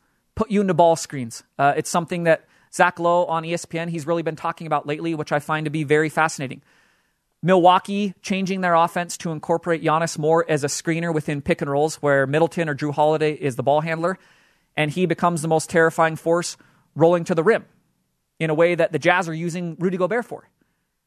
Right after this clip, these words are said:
And the Bucks are, say, "Hey, we've had a lot of past playoff failures, and Eric Bledsoe, he might have been part of those in some way, shape, or form.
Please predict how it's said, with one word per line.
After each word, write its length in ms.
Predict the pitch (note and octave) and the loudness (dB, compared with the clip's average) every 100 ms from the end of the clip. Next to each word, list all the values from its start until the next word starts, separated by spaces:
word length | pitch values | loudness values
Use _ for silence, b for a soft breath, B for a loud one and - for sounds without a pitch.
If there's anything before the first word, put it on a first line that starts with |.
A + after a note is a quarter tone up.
| _ _ _ _ _ _ _ _ _ _ _ _ _ _ | _ _ _ _ _ _ _ _ _ _ _ _ _ _
And 560 | F#3 G3 G3 G3 F#3 F3+ B B B B - | -2 2 2 2 0 -4 B B B B 0
the 100 | D#3 | 4
Bucks 280 | G3+ - | 4 4
are, 120 | G#3 - | -4 -4
say, 360 | - G#3 G3 F3+ | 2 4 4 2
"Hey, 360 | E3+ A3 D3 - _ _ _ _ _ _ | 0 0 -2 -8 _ _ _ _ _ _
we've 220 | D#3+ F3 F#3 | -4 -4 0
had 160 | F3+ | 2
a 20 | |
lot 160 | F3+ F3+ | 4 2
of 120 | F3 | 2
past 260 | - F3+ - | -2 -2 0
playoff 240 | F#3 F3 | 0 0
failures, 440 | F3 F3+ G3+ G#3 - - | -2 -2 -2 -4 -10 -6
and 240 | D#3+ D#3+ | -4 -4
Eric 240 | E3+ F3 - | 0 -2 0
Bledsoe, 500 | F3 F3 F#3+ F#3+ G3 _ _ _ _ _ | 0 0 0 0 0 _ _ _ _ _
he 160 | F3+ | -2
might 180 | F3+ F3+ | 2 2
have 100 | D#3 | 2
been 200 | F3 F3 | 0 -2
part 200 | - F3 | 0 0
of 40 | |
those 200 | F3+ F3+ | 2 -2
in 80 | D#3 | -6
some 240 | D3+ F3 E3+ | -6 -4 -2
way, 120 | E3+ | -4
shape, 240 | - E3 | -4 -8
or 60 | D3 | -8
form. 360 | - D#3 G3 | -6 -6 -6